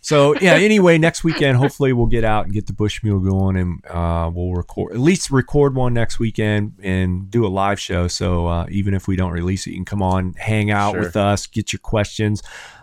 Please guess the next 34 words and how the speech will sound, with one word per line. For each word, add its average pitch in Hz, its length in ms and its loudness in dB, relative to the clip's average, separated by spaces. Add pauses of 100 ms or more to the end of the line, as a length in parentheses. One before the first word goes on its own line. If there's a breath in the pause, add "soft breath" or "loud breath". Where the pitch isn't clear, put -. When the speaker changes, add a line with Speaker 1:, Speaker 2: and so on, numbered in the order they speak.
(100)
Speaker 1:
My, 139 400 4
uh, 143 40 4
my 131 160 2
thing 208 300 0
was, 127 300 4
is 120 80 0
I 135 100 2
don't 175 180 0
know 143 160 4
exactly 120 920 0 (1600)
when 135 880 2
the - 80 -4
plane's 123 400 0
gonna 120 200 0
be 107 140 2
released, 104 500 0
and 107 100 -2
it 98 160 0
also 123 380 0
would 107 180 2
be 104 120 0
nice, 98 500 -2 (640)
you 104 140 -2
know, 92 120 0
to 90 60 0
have 101 300 0
Steve 107 360 -2
on 95 500 0
and 87 140 -8
talk 98 280 -4
about 87 300 -2
it 87 140 -4
and 82 280 -6 (120)
get, 90 140 -8